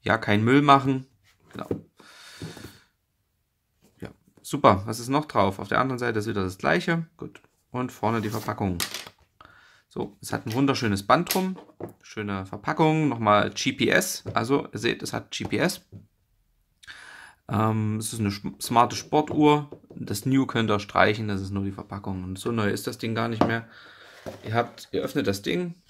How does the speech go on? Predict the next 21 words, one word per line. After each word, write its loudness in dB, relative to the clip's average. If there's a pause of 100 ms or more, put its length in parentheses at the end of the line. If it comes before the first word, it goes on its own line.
(400)
Plastik, -2 (680)
habt 2
im 0
Lieferumfang 0 (520)
ein -8
Ladekabel. 4 (3000)
Hopp. -6 (640)
Also 2
verliert 4
das 0
Ladekabel 4
nicht. -4
Ich -10
hab -6
nachgeguckt, 0
das -8
kriegt -14
ihr 2
ganz 2
schlecht -6
nachzukaufen. 0